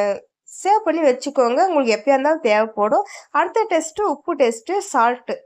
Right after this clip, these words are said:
இதையும் அதே போல தான் யூரின் வந்து கலெக்ட் பண்ணி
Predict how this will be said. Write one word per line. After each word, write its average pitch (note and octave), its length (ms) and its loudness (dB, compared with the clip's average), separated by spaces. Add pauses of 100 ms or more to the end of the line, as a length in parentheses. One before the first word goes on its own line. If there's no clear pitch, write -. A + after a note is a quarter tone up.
(380)
இதையும் F#4+ 480 0
அதே D4 360 2
போல B3 280 0
தான் F#4 240 2
யூரின் D#4+ 440 -2
வந்து C4+ 220 2
கலெக்ட் B3 260 -2
பண்ணி C4+ 160 -2